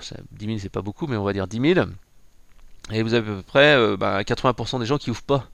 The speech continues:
<laughs> vo-, votre newsletter. Euh, et vous avez un taux d'ouverture de vingt pour cent, ce qui est pas, euh, pas tout à fait, enfin, qui est assez original, enfin, assez classique plutôt.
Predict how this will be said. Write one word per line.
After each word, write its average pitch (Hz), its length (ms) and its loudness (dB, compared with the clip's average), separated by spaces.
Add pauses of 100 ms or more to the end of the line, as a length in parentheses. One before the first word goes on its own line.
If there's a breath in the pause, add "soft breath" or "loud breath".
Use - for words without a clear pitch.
(140)
<laughs> - 220 -20
vo-, 107 360 0 (140)
votre 123 240 -4
newsletter. 120 400 -2 (460 loud breath)
Euh, 101 140 0
et 104 40 2
vous 104 140 -2
avez 113 120 2
un 113 60 2
taux 131 140 -4
d'ouverture 117 360 0
de 104 60 -8
vingt 104 100 0
pour - 200 -12
cent, 147 180 -4
ce - 80 -10
qui 98 180 -10
est 101 60 -4
pas, 110 360 2
euh, 98 540 -6
pas 104 160 -10
tout - 220 -12
à 104 40 -10
fait, - 140 -18
enfin, 95 240 -10
qui - 180 -12
est 98 60 -6
assez 98 220 -4
original, 101 400 -4
enfin, 98 320 0
assez 104 220 -4
classique - 320 -8
plutôt. - 240 -14